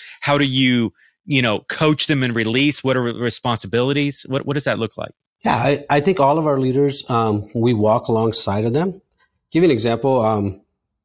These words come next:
Speaker 2: nine years ago, we had a young girl come from a Buddhist background, get saved, and she wanted to grow in her walk with Jesus. She was a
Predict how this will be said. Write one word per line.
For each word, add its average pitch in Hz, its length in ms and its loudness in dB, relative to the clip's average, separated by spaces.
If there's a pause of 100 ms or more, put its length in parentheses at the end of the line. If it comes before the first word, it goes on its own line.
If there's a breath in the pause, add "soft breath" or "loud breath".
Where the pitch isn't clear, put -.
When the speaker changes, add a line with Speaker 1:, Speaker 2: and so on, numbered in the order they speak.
(720)
Speaker 2:
nine 117 320 0
years 120 280 0
ago, 139 340 2
we 117 300 0
had 117 160 2
a 110 80 2
young 107 240 2
girl 107 280 2
come 110 280 -2
from 107 200 -4
a 101 80 0
Buddhist 110 380 -2
background, 101 560 -2
get 104 180 -4
saved, 98 580 -4 (420 loud breath)
and 104 180 0
she 120 180 0
wanted 107 300 2
to 98 80 -6
grow 101 180 0
in 101 60 -2
her 98 120 -2
walk 95 260 -4
with 92 80 -6
Jesus. 90 340 -6
She 107 240 -4
was 101 180 0
a 95 300 -2